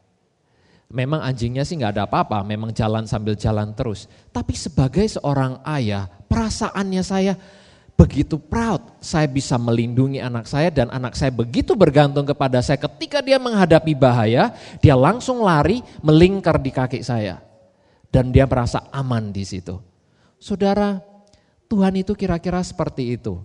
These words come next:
Ketika melihat anak-anaknya, datang, percaya kepada Dia, percaya bahwa dalam setiap perkara, dalam setiap pergumulan yang kita hadapi,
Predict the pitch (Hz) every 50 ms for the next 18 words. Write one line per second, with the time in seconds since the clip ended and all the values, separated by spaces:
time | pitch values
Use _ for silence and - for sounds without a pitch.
0 | - _ _ _ _ - 220 - - 247 - 240 220 214 196 185 175 185 190 185
1 | - 175 175 170 170 170 - 165 165 175 180 180 180 143 120 107 95 - - _
2 | _ _ _ _ _ _ _ _ _ - 160 160 160 160 - 143 117 101 95 95
3 | - _ _ - - - - - 226 214 240 247 220 175 160 151 135 - 127 123
4 | - 120 110 - - 107 107 104 95 98 - - - - 160 160 - - - 226
5 | 262 254 247 185 165 139 135 131 117 120 127 127 123 123 123 - - 214 - -
6 | 320 311 277 - - 247 - - - 220 208 202 165 135 - - - 151 139 139
7 | 131 131 - 175 - - 302 311 285 294 233 240 190 185 202 208 208 202 202 202
8 | 190 185 180 175 185 - 185 175 170 165 160 151 196 208 208 208 - 117 104